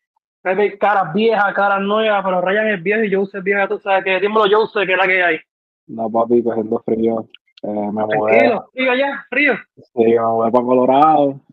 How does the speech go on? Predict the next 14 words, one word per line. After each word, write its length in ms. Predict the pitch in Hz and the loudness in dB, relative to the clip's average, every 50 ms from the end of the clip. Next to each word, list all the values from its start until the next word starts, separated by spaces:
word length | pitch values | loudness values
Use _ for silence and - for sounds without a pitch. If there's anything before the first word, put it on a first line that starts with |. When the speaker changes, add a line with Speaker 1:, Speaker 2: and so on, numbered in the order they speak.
| _ _ | _ _
Speaker 2:
Este, 640 | 117 117 - - _ _ - 123 113 110 113 110 - _ _ _ _ _ | -8 -6 -6 -6 _ _ -6 -6 -4 -4 -4 -6 -8 _ _ _ _ _
eh, 120 | - - - - | -10 -10 -2 0
bueno, 280 | 175 160 139 135 127 | 0 2 2 0 0
pues, 220 | 117 165 185 190 - | 0 -2 -2 -2 -4
un 80 | - | -6
par 120 | - 139 131 | -4 -2 0
de 100 | 131 131 | 0 0
cositas 440 | 139 - 160 147 151 147 143 135 | 0 0 -2 -2 -2 -2 -4 -4
han 120 | 131 143 143 | -8 -10 -6
pasado. 460 | - 156 143 - - 135 151 170 165 156 _ _ _ - - - - - - _ _ | -2 -2 -2 -2 -2 -4 -4 -4 -6 -10 _ _ _ -18 -14 -14 -14 -14 -16 _ _
Llevamos, 300 | - 117 110 117 123 123 | -4 -2 0 0 2 2
¿verdad? 300 | 123 120 120 135 160 185 - | 2 2 4 4 4 2 0
Tres 140 | 160 165 196 | -4 -6 -6
años, 320 | 240 254 240 214 185 | -6 -4 -4 -6 -6